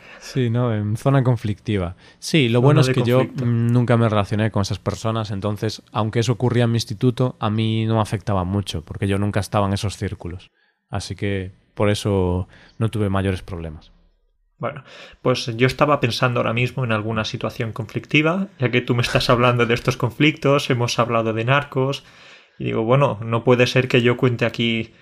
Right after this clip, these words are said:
Speaker 2: una anécdota de un estuche y de <laughs> y entonces he pensado que puedo compartir una historia que tengo de, de este periodo de adolescente
Speaker 1: Mm.
Speaker 2: en el que tengo que decirte que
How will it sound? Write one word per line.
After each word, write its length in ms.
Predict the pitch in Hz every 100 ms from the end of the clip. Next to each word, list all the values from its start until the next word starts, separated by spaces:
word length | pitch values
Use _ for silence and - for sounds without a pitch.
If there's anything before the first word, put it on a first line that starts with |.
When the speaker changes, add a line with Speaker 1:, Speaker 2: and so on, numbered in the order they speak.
| - -
Speaker 2:
una 200 | 131 120
anécdota 440 | 127 113 117 120
de 80 | 110
un 160 | 110 113
estuche 880 | 107 - 139 131 123 120 120 127 - 120 101 -
y 100 | 123
de 380 | 113 113 117 123 - - 123 120 123
<laughs> 540 | - - - - - -
y 80 |
entonces 420 | 135 120 135 151 143
he 60 |
pensado 400 | 127 123 135 143
que 100 | 139
puedo 240 | - 117 113
compartir 640 | 113 117 107 120 123 131 _ _
una 180 | 165 160
historia 400 | 139 143 127 123
que 100 | 120
tengo 360 | - 123 127 127
de, 340 | 113 110 - - - -
de 160 | 135 123
este 180 | -
periodo 380 | - 117 120 123
de 100 | 117
adolescente 720 | 110 110 113 - 135 127 139 151
Speaker 1:
Mm. 40 | 120
Speaker 2:
en 80 | 143
el 120 | 135
que 280 | 160 190 233 -
tengo 200 | 180 180
que 100 | 160
decirte 480 | 143 151 143 - 170
que 400 | 131 117 -